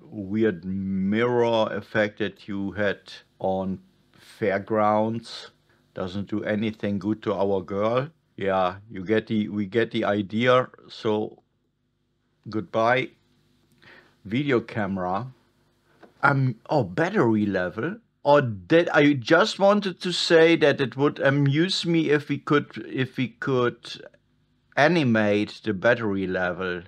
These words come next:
That would be cool. And actually we can, yes, with a keyframe.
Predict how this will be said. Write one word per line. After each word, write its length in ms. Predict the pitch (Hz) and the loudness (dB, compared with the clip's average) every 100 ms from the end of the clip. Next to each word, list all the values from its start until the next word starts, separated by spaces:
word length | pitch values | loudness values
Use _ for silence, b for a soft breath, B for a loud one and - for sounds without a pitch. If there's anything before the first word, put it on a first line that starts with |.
| - | -12
That 200 | 95 90 | -10 -8
would 200 | 98 90 | -8 -8
be 160 | 101 92 | -10 -10
cool. 400 | - 101 92 85 - B B B B - | -10 -8 -6 -8 -12 B B B B 0
And 240 | 147 156 | 2 4
actually 480 | 135 175 - 190 175 | 4 2 0 -2 0
we 140 | 165 | -2
can, 400 | 160 - 117 98 | -2 2 4 4
yes, 260 | 101 101 - | 2 0 0
with 160 | 143 | -4
a 60 | 151 | -4
keyframe. 840 | 147 131 131 - 143 143 147 160 | -8 -10 -8 0 2 4 2 -4